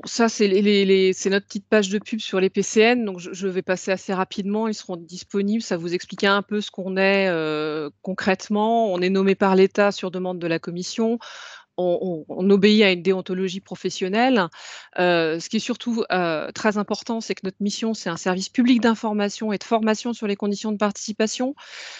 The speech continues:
Euh, on assure une, une, une permanence, donc une hotline pour tous les participants français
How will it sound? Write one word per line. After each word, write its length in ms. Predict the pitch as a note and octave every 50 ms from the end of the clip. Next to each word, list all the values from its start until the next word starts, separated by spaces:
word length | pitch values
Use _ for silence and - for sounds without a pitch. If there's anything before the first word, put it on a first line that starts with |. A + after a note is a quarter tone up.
| - - - -
Euh, 520 | F#3 F3+ F3+ F3 E3+ E3 E3 E3 D#3 - -
on 160 | F#3 F#3+ G3
assure 320 | G3+ G3 - - A3+ G#3
une, 160 | G3+ F#3+ F#3
une, 1040 | F#3+ F#3 F3+ F3 F3 E3+ E3 E3+ F3 E3+ E3 D#3+ D#3+ D#3+ D#3 D#3 D#3 D3+ C#3 C3 - - - - - - - - - -
une 240 | - F3+ F3 E3 D#3+
permanence, 640 | - - A#3 A3 G#3+ G#3+ G#3+ A3 A#3 B3+ C#4 C#4 A3+
donc 160 | G3 F3 -
une 100 | F#3+ F3+ -
hotline 520 | - G#3 - - A3 A3 A3 A#3 B3+ B3+ A3
pour 180 | - F3+ -
tous 160 | - - D#4+ D4+
les 100 | C4 A3+
participants 560 | G#3+ G#3 - - G#3 - - A3 - G#3+ G3+
français 500 | - - - G3 F3+ - - F3+ F#3+